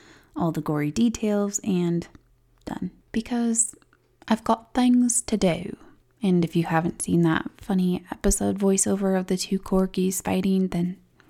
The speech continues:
look it up. But as soon as you finish this, of course. As I just told you that I'm going to make it quick, <laughs> I have one more paragraph to get through first. However, as always, thank you for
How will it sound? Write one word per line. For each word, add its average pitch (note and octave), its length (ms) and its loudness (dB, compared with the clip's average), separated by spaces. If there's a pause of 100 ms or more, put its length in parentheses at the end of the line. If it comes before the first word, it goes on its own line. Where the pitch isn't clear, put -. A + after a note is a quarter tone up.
(200)
look F3 240 -2
it D#3+ 80 -2
up. F3+ 160 -8 (360)
But - 180 -10 (200)
as G3 140 0
soon - 140 0
as - 120 0
you - 80 -8
finish - 320 -6
this, - 220 -6
of - 160 -16
course. - 300 -14 (100)
As F3+ 220 2
I E3 80 0
just D#3+ 220 -4
told G#3+ 280 -2
you G#3 180 2
that E3+ 200 0
I'm E3+ 160 2
going D#3+ 260 0
to - 120 -6
make E3 160 0
it - 100 -12
quick, F3+ 440 -4 (120)
<laughs> - 140 -4
I G3+ 280 2
have F#3 240 -2 (100)
one E3+ 280 0
more E3 200 0
paragraph - 880 -6
to - 440 -4 (600)
get - 220 -12
through - 160 -8
first. - 600 -10 (500)
However, F#3 420 4
as F3+ 220 -2
always, B3 420 2
thank G3+ 300 4
you G3 180 2
for F3 420 -4